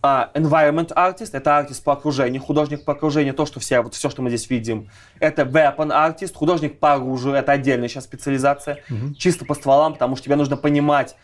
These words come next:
Speaker 1: как устроен калашников, как он разбирается, какая должна быть анимация. То есть все эти вещи крайне важны для художника по оружию. Это отдельная теперь ниша. Есть vehicles artist, художник по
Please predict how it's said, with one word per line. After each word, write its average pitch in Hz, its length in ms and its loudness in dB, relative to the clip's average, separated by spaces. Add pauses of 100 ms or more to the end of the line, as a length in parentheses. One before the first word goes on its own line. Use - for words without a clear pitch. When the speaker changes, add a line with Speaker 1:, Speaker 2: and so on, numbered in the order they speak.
(200)
Speaker 1:
как 147 160 -2
устроен 143 360 0
калашников, 139 640 0
как - 200 -2
он 139 80 2
разбирается, 135 640 2
какая 127 340 0
должна 135 260 2
быть 139 160 -2
анимация. 143 560 0
То - 80 -14
есть 117 120 -12
все 151 120 2
эти 135 140 -2
вещи 160 380 0 (280)
крайне 135 420 0
важны 123 360 0
для 117 140 -2
художника 123 480 -4
по 120 160 2
оружию. 117 260 -4
Это 113 100 -2
отдельная 123 400 2
теперь - 420 -6
ниша. 123 340 -6 (380)
Есть 156 300 2 (200)
vehicles 147 560 -2
artist, 123 380 0
художник 143 500 -4
по 123 720 2